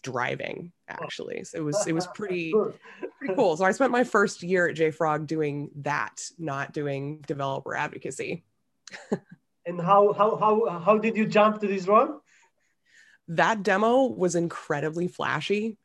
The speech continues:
Speaker 1: Uh, everybody wanted to hear about it. Everybody wanted to hear about, like, what we did from a technical perspective. But the other engineers on my team weren't as interested in being on stage. There were only three of us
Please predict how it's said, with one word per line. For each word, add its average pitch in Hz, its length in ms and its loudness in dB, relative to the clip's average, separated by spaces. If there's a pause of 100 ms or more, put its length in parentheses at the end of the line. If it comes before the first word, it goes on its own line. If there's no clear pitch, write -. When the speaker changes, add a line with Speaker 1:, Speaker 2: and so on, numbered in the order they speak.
(180)
Speaker 1:
Uh, 143 460 -2 (100)
everybody 180 680 0
wanted 185 300 0
to 185 80 0
hear 165 260 -2
about 196 300 0
it. 247 240 -2
Everybody 185 340 2
wanted 175 200 2
to 170 40 -6
hear 180 140 -2
about, 165 180 0
like, 147 160 -4
what 165 160 0
we 180 100 0
did 160 240 -2
from 147 140 -8
a 135 60 -6
technical 208 420 -4
perspective. 240 640 -4 (540)
But 170 280 2
the 175 380 -2
other 226 260 2
engineers 196 520 0
on 180 100 0
my 165 140 0
team 175 320 -2
weren't 156 280 -2
as 143 280 0
interested 147 560 -2
in 147 240 -2
being 143 500 -4
on 139 220 -2
stage. 139 480 -4
There 165 100 2
were 190 80 4
only 202 180 2
three 139 340 -8
of 147 140 -6
us 170 380 -6